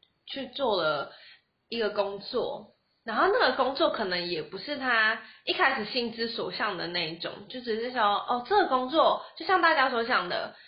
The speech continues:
啊，他薪资很高，他名声很响亮，他很有社-，呃，社会地位很高之类的，就为了给他的家庭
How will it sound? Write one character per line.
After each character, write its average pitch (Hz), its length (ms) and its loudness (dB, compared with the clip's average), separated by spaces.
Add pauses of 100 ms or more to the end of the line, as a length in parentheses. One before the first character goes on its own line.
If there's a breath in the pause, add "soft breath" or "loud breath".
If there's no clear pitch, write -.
(200 loud breath)
啊， 349 100 2
他 415 140 4
薪 403 180 2
资 370 160 2
很 254 240 2
高， 269 380 6 (280 loud breath)
他 370 100 4
名 302 240 2
声 330 180 4
很 240 180 2
响 202 220 -2
亮， 208 260 0 (400 loud breath)
他 302 240 2
很 262 340 -2
有 208 300 4
社-， - 180 0
呃， 233 220 4
社 330 160 4
会 330 100 6
地 311 140 -2
位 277 120 4
很 180 240 -2
高 175 260 0
之 202 160 -4
类 196 180 2
的， - 200 -6 (360 loud breath)
就 311 120 2
为 330 140 8
了 254 120 6
给 190 160 0
他 214 180 -2
的 185 500 0 (340)
家 262 280 4
庭 208 540 -2